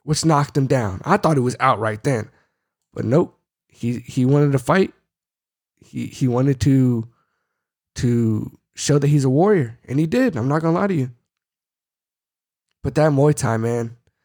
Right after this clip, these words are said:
that Muay Thai is crazy. It really is. Um, so shout out to Wright.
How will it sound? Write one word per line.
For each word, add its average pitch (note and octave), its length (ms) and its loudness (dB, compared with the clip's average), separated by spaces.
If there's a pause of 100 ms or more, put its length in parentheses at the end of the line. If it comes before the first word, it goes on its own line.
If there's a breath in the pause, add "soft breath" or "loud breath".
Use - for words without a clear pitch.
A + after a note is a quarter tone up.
(360)
that C3+ 160 2
Muay C3 280 2
Thai B2+ 240 2
is A#2+ 340 -4
crazy. A#2 1000 0 (680)
It C#3 100 2
really C3 260 2
is. A2 320 -2 (520)
Um, A2+ 400 -6 (1800)
so D3 160 -4
shout D#3 280 0
out C#3+ 200 0
to B2+ 100 -4
Wright. A#2+ 320 -4